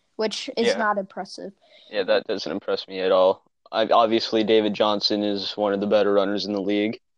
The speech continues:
Speaker 2: and he can run against a good defensive line, as we saw. Um,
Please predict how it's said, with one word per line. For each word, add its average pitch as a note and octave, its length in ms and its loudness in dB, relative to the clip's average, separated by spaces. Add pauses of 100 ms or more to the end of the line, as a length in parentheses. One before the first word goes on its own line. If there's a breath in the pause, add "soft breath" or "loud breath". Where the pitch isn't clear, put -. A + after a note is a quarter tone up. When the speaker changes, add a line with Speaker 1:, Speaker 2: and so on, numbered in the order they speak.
(460)
Speaker 2:
and G#2 340 0
he A2 180 -2
can G#2+ 180 -4
run G#2 180 2
against G#2+ 320 -2
a A2 60 0
good G2+ 180 2
defensive G2+ 480 -2
line, G2 280 0
as F#2+ 160 -4
we G2 80 -4
saw. F#2 360 2 (1300)
Um, G2+ 340 -4